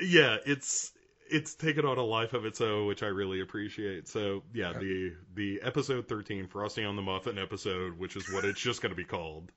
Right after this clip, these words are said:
Speaker 1: Uh, and I think there's a good chance my pick is gonna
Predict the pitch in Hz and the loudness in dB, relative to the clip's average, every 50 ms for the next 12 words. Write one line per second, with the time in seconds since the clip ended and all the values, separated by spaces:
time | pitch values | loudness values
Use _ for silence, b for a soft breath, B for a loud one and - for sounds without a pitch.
0 | b b b b b - - - - - - - - - - - - - - - | b b b b b -20 -14 -12 -12 -12 -10 -10 -12 -12 -12 -12 -14 -12 -12 -14
1 | - - - - - - _ _ _ _ _ - - - - 113 110 107 104 101 | -14 -14 -18 -20 -20 -20 _ _ _ _ _ -20 -12 -4 0 2 4 4 4 4
2 | 98 95 92 92 92 85 - - - _ _ _ - 123 113 110 110 107 104 101 | 2 2 0 0 -2 -4 -8 -10 -16 _ _ _ 0 2 4 4 2 0 0 -4
3 | 98 92 - - 143 170 208 220 202 - - 220 214 202 190 - 156 143 170 151 | -6 -8 0 2 4 4 4 2 -2 -4 -4 -4 -2 -4 -4 -4 0 2 4 4
4 | 151 151 143 143 131 139 135 131 - 139 120 107 - - 110 104 92 - 104 87 | 4 4 2 2 2 2 2 2 0 -2 -2 -4 -2 -2 -2 -2 0 0 0 0
5 | - 98 85 87 101 | 0 -2 0 0 0